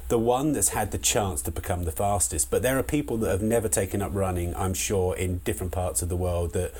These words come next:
could potentially be way faster than him if they had the same opportunity." So, you know,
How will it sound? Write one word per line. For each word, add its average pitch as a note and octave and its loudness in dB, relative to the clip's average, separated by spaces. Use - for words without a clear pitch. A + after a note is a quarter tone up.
could A#2 0
potentially B2+ 0
be G#2 0
way C3 2
faster A#2+ 2
than G2+ -2
him F2 -2
if F#2 -2
they G#2 2
had G#2 0
the G2+ -2
same G2 2
opportunity." F#2 -2
So, G2+ 2
you B2 2
know, A2+ 2